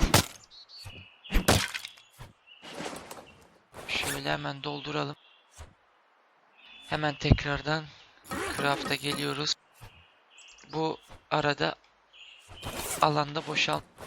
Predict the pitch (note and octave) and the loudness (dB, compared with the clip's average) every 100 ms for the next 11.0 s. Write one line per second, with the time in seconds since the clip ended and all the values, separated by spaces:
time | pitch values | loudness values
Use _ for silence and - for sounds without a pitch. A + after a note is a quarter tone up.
0 | - D#3 D3+ D3+ D3 D3+ D3 C#3 C#3+ D3+ | -6 -2 0 -2 -2 -2 -2 -4 -6 -6
1 | E3+ - - _ - - - - - D3+ | -8 -14 -20 _ -18 -18 -18 -20 -8 -4
2 | D3+ C#3+ C#3 C3+ C#3+ C#3 D3+ C3+ D3+ D3 | -2 -2 -4 -4 -4 -4 -8 -4 -2 0
3 | D3 D3+ D3+ C#3 C#3+ D3+ D3+ D3 D#3 - | -2 0 0 0 -4 -2 -2 -2 -4 -10
4 | - - - - - - - - - _ | -20 -20 -20 -20 -20 -20 -20 -20 -20 _
5 | _ _ _ - - - - - - D#3+ | _ _ _ -14 -8 -6 -4 -6 -2 -2
6 | - - - - - - - - - - | -4 -10 -14 -16 -14 -14 -10 -6 -6 -4
7 | D#3 D3+ C#3+ C#3+ D3 D3+ E3 D#3 D3+ D3 | -4 -4 -6 -8 -6 -4 0 2 2 2
8 | D3+ D3 D3 D3+ - E3 - D3 D3 C#3+ | -2 -4 -6 -8 -6 -6 -4 -4 -4 -4
9 | D#3 - - - - _ _ - - - | -2 -4 -6 -20 -20 _ _ -20 -20 -20
10 | - _ - - - - - - D3+ | -20 _ -14 -10 -6 -6 -6 -6 -8